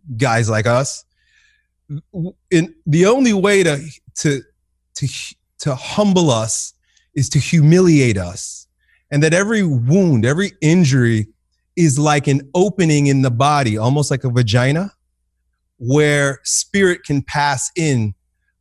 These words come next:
and God can finally actually start doing some integration work within our souls. So I had to be beat the fuck down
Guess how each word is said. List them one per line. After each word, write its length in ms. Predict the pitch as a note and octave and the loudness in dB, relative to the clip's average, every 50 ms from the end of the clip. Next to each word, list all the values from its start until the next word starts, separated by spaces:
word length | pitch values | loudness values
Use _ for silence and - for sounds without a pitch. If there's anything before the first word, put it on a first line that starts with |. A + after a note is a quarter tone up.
| - | -6
and 380 | C#3+ C3+ C3+ C3 A#2+ A#2+ A2 - _ - B2 | -4 -2 0 0 -2 -2 -4 -6 _ -8 -4
God 280 | A#2 C#3 C#3 C#3 C3 | -2 0 0 0 -2
can 160 | C3+ C#3 C3+ | 0 0 -2
finally 440 | B2+ - - C#3+ C#3 C#3 C3+ C3 C3+ | -2 -2 -2 -2 0 0 0 0 0
actually 360 | B2+ B2+ B2+ B2 - - C3 | 0 0 -2 -4 -6 -6 -6
start 460 | A#2+ - - - D3 C3 B2+ A#2 B2+ G#2+ | -6 -6 -4 -2 -2 -2 -2 -2 -4 -2
doing 400 | A2+ B2 B2 A#2+ B2 A#2+ A#2 A2+ | 0 2 2 2 2 2 0 -2
some 460 | - - - B2 A#2+ A#2 A2 A2+ - - | -4 -4 -4 -4 -2 -2 -4 -6 -6 -4
integration 680 | E3 D3 C#3+ C3+ A2 A#2+ C3 C3+ C3 - - B2+ A#2 A2+ | -2 0 0 0 0 0 0 0 0 0 -2 -2 -2 -2
work 360 | G#2+ A2+ A2+ A2+ A2 _ _ _ _ _ _ _ _ _ _ - | -2 -2 -2 -4 -6 _ _ _ _ _ _ _ _ _ _ -6
within 280 | B2+ A#2+ G#2+ B2+ B2 A#2+ | -4 -2 0 0 0 0
our 140 | A#2 A2+ | 0 -2
souls. 480 | G#2+ - - - B2+ C3 A#2 A2 G#2 - | -4 -4 -2 0 0 0 0 -2 -4 -2
So 260 | - C#3+ C3 A#2+ - _ _ _ - | 0 0 0 0 -2 _ _ _ -4
I 100 | C3+ D3+ | -2 0
had 160 | G#3 A#3+ G#3 | 0 0 0
to 60 | D3+ C3+ | 0 2
be 160 | C3 C3+ A#2 | 2 2 2
beat 240 | G#2+ A2 D#3 E3 - | 2 0 -2 -2 -2
the 60 | A#2 | -8
fuck 300 | - - D#3 C#3+ A#2+ G#2+ | -4 -4 -4 -4 -2 -2
down 440 | A2+ B2+ C#3 E3 D3+ A2 G2+ G2+ | -2 0 0 0 -2 -4 -6 -8